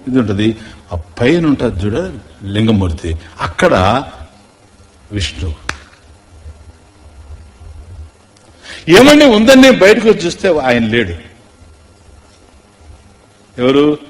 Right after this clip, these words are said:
నామాలు పెట్టుకునే వ్యక్తులు. అప్పుడు అనుకుంటాడు, "హే మహానుభావ, నేను నిన్ను నమ్ముకున్నాను గనక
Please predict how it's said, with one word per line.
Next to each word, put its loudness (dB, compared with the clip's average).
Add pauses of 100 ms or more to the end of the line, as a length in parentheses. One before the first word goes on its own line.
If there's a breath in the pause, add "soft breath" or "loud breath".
(640)
నామాలు -4
పెట్టుకునే -10
వ్యక్తులు. -12
అప్పుడు -10
అనుకుంటాడు, -12 (2000)
"హే 6
మహానుభావ, 6 (2500)
నేను 2
నిన్ను 0
నమ్ముకున్నాను 2
గనక -4